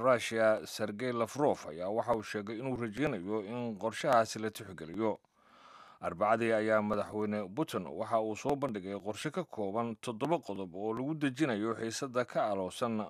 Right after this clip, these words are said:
bariga dalkaasi Ukraine. Waxaana qorshahaasi uu dhigayaa in ciidamada Ukraine ay dib ay uga baxaan gobollada ay ku badan yihiin dadka iyagu ku hadla luqadda Ruushka.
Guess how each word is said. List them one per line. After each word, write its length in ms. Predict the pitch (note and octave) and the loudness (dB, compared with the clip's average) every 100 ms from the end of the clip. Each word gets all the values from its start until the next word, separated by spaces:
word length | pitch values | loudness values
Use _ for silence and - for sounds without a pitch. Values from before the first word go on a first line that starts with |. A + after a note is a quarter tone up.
| G#2+ | -8
bariga 400 | A2+ C3+ A#2+ A2+ | 0 2 4 0
dalkaasi 560 | A2 A#2+ B2 A2 - G#2 A2 | 0 -2 2 0 0 -4 -4
Ukraine. 360 | A2 C3 C#3 D#2 - - - - - - - - - | -4 0 0 -2 -12 -20 -20 -20 -20 -20 -20 -20 4
Waxaana 380 | F#3 E3 D#3 D3 C#3+ B2+ F2 B2 | 6 10 10 10 8 4 -6 -4
qorshahaasi 680 | A#2+ B2 - D3 G2 F2+ - | -4 -2 0 4 4 4 -2
uu 200 | G#2+ G2 A2 | -4 -4 -6
dhigayaa 420 | B2 B2 A#2+ A#2 | -4 0 4 4
in 80 | B2+ A#2 | 2 -2
ciidamada 460 | A#2+ A#2 B2+ C3 B2 A#2 | -2 0 -2 0 0 0
Ukraine 340 | A#2 D#3 G#2+ D#2 | 0 2 2 0
ay 280 | F2 F#2 | -4 -4
dib 240 | F#2 B2+ A2+ A2+ G#2 | -6 -6 -4 -6 -4
ay 120 | F#2+ A2 | -4 -4
uga 200 | A2 C3 | 0 0
baxaan 480 | A2+ A#2 C3+ B2 A2 | 0 -2 2 2 2
gobollada 560 | A2+ B2 C3+ B2 B2 A#2 | 0 4 4 8 8 6
ay 100 | A#2 | 2
ku 160 | - | -6
badan 260 | C#3+ C#3 C3+ | -2 0 2
yihiin 360 | B2 A#2+ B2+ A#2 F#2 | 0 -2 -2 -2 -4
dadka 300 | A2+ C3 - | -4 -4 -2
iyagu 260 | A#2+ C3+ A#2+ | 0 0 0
ku 80 | - | -2
hadla 400 | D3 A2+ G2 A#2 | 0 0 4 4
luqadda 540 | A2 A2 A#2 C#3 A#2+ A#2 B2 | 4 2 2 2 2 2 4
Ruushka. 400 | D#3+ - - | 2 2 -6